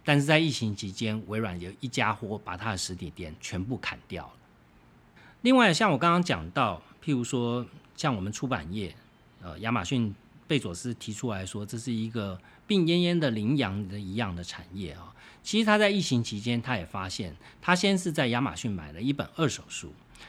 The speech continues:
那他发现这本二手书包装非常的精美，所以他就去找这本二手书的出版商。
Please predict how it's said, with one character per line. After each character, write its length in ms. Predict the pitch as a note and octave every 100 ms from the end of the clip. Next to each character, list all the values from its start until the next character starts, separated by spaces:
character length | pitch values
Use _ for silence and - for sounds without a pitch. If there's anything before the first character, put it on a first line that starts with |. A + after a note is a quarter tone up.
| - -
那 100 | A3
他 200 | G#3 G#3
发 200 | G#3 G3+
现 300 | G3 F#3 C3
这 100 | F3+
本 140 | C#3+
二 140 | G2+ C#3+
手 160 | G#2
书 240 | E2 A2+ A2 - -
包 180 | D3
装 300 | D3 D3 C3+
非 160 | C3+ D#3
常 160 | C3 G#2+
的 100 | G2
精 220 | - A#2+
美， 260 | B2 G#2 - - - -
所 200 | - F#3+
以 80 | G3
他 120 | D3+
就 160 | D#3+ E3+
去 160 | D3 D#3+
找 360 | - - E2 - - _ -
这 140 | E3+
本 100 | A2 -
二 160 | D#3
手 180 | A#2+ E2+
书 240 | D#2+ - A2
的 140 | F#2
出 220 | - -
版 160 | C#3 - -
商。 280 | G2 F2+